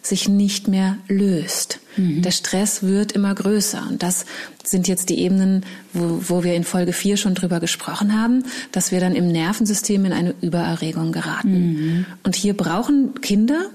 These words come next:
Speaker 1: eine Koregulation von außen. Also sie brauchen die Unterstützung, um in ihrem eigenen Organismus wieder reguliert zu sein.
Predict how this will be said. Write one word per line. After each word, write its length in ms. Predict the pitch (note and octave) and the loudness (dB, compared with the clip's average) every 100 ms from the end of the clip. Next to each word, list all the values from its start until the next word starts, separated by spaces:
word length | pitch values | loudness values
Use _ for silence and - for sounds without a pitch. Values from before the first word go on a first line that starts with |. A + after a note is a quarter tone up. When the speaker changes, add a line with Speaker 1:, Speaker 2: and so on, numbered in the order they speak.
| - - - - | -16 -20 -20 -10
Speaker 1:
eine 360 | - F3+ F3+ E3+ - - - - | -2 2 2 0 -6 -20 -20 -14
Koregulation 800 | - F#3+ G3 A3 A3 G#3 - F#3 | -4 0 2 2 2 0 0 0
von 180 | F3+ F3 | 0 -2
außen. 380 | C#3+ - - C#4+ | -2 -2 0 2
Also 160 | A3+ E3+ | 2 0
sie 80 | |
brauchen 460 | F3 - E3 A#3 B3+ | -2 -2 -2 0 2
die 80 | G#3 | 2
Unterstützung, 760 | F3+ F3+ - - C#4 - C4+ | 0 0 -2 -2 -2 0 0
um 320 | - A3+ B3+ B3+ - - | 2 2 2 0 -6 -4
in 80 | G3 | 0
ihrem 220 | G3 G3 | 2 0
eigenen 420 | - G#3 A3+ A#3 | 0 2 2 2
Organismus 760 | G3 F#3+ F#3+ G#3 - G#3 - - | 2 2 2 2 2 0 -2 -4
wieder 300 | F3+ G3 F#3 | -2 0 2
reguliert 560 | F#3+ F3+ E3 F#3 B3 B3 | 2 2 2 2 2 -2
zu 260 | - - | -6 -4
sein. 460 | D#3 C#3+ A#2+ G#3+ | -4 -4 0 0